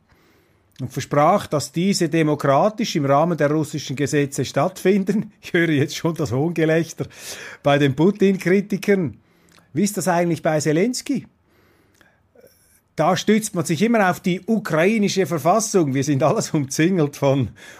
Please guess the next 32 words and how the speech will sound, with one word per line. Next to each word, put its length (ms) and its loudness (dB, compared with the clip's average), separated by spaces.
ukrainischen 720 2
Verfassungskennern. 1040 0
Ja, 160 2
gemäß 460 0
ukrainischer 680 0
Verfassung 760 0
darf 280 -2
man 140 0
einen 240 0
Präsidenten 680 0
nicht 300 0
wählen. 460 2
Also 600 0
ist 240 0
das 100 -6
natürlich 440 0
auch 100 -6
völlig 400 -2
legitim, 680 0
wenn 180 0
wir 80 -2
da 180 4
einen 220 0
faktischen 540 -2
Autokraten 760 -2
haben, 380 0
in 120 -4
dem 180 2
da 100 0
die 120 -2
westlichen 480 -2
Unterstützer 720 0